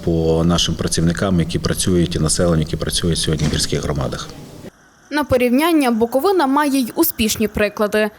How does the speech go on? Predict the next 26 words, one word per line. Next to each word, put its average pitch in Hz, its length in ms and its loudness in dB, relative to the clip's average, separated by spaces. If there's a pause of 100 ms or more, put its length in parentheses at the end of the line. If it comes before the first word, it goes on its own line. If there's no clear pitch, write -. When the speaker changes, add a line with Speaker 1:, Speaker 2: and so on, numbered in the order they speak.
Speaker 2:
Так, 349 160 0
за 277 100 0
підсумками 262 600 0
першого 240 500 2
півріччя, 233 600 0
Новодністровська 233 720 0
громада 262 540 2
очолила 262 560 2
рейтинг 262 400 2
фінансової 240 720 0
спроможності 233 680 0
в 247 140 -2
області. 220 560 0 (240)
Та, 220 200 0
що 226 200 0
важливо, 214 580 2 (180)
їхній 285 440 2
бюджет 247 400 0
складається 269 460 0
на 214 100 2
сімдесят 214 500 0
шість 220 280 -2
відсотків 254 460 0 (100)
із 320 160 0
власних 226 400 0
надходжень, 226 600 0